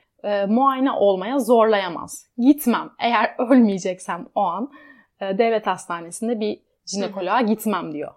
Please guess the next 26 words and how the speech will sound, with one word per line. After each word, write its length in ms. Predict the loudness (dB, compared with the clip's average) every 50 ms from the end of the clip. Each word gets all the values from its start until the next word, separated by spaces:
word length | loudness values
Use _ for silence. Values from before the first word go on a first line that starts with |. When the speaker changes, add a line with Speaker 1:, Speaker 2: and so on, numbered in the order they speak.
| _ _ _ _ _
Speaker 1:
Çünkü 260 | -6 -4 -4 -4 -4 -8
şu 200 | -6 -4 -4 -4
ana 180 | -4 -4 -6
kadar 140 | -6 -4 -4
yaşadığı 680 | -2 -4 -4 -6 -6 -6 -6 -2 -2 -2 -2 -2 -4
deneyim, 480 | -4 -4 -4 -4 -8 -8 -10 -12 -12 -14
kötü 380 | -4 0 0 2 2 2 0
deneyimlerin 520 | 0 0 -2 -4 -8 -10 -8 -8 -4 -4 -4
hepsini 340 | -4 -4 -4 -4 -2 0 0
devlet 280 | 2 2 2 0 0
hastanesinde 600 | -2 -6 -6 -6 -10 -12 -10 -10 -12 -12 -10 -10 -8
yaşamış. 440 | -8 -8 -8 -8 -8 -10 -10 -12 -14 -20 -20 -20 _ _ _ _ -4
Ve 220 | -2 -2 -2 -4
şundan 360 | -6 -4 -2 -2 0 0 0
da 80 | 0 0
çok 260 | 0 -2 -4 -2 0
muzdarip. 600 | -2 -2 -2 -4 -6 -8 -8 -6 -6 -8 -8 -10 _ _ _ _ _ -10
"Yeteri 440 | -6 -2 -2 -2 -2 -2 -4 -4 -4
kadar 340 | -4 -6 -4 -6 -6 -6 -6
param 380 | -4 -4 -2 -2 -4 -4 -6
yoksa 480 | -6 -8 -8 -12 -14 -10 -8 -8 -8 -8
sağlıklı 720 | -10 -8 -6 -4 -2 0 0 -2 -2 -4 -4 -4 -4 -4
bir 220 | -4 -4 -4 -6 -8 _ _ _ _ _ _ _ _ _
travma 480 | -10 -2 0 0 2 2 0 -4 -6 -8
yaşamadan 680 | -8 -10 -8 -8 -8 -10 -8 -10 -8 -6 -4 -4 -2 -2
bir 200 | -2 -4 -6 -8